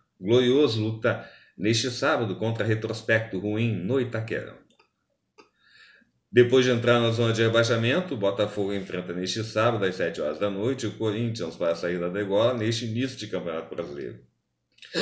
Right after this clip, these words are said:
E para se afastar do perigo nesta rodada, o Alvinegro precisa quebrar um incômodo tabu. Nunca venceu o time paulista no Itaquerão, agora Neoquímica Arena. O retrospecto no palco do jogo de,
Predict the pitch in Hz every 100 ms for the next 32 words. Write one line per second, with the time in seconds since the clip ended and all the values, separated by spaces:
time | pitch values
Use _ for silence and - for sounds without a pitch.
0 | - - - _ _ _ _ _ _ _
1 | _ _ _ 131 120 127 113 120 113 113
2 | 113 110 113 107 104 95 92 98 107 110
3 | 120 196 - - _ _ _ _ _ _
4 | _ _ _ 123 131 131 135 143 202 -
5 | - - _ 131 135 143 147 147 117 127
6 | 123 113 117 127 123 120 117 92 113 113
7 | - - 87 139 175 151 117 98 - 117
8 | 113 113 113 123 95 117 - 113 107 95
9 | 117 113 117 101 82 101 - _ 73 69
10 | 82 104 95 - - 82 95 87 - 127
11 | 151 117 98 76 55 60 - _ _ _
12 | _ _ _ - _ _ _ _ _ _
13 | - 139 151 151 143 - 131 - 120 117
14 | 117 113 113 110 107 110 98 98 101 117
15 | 113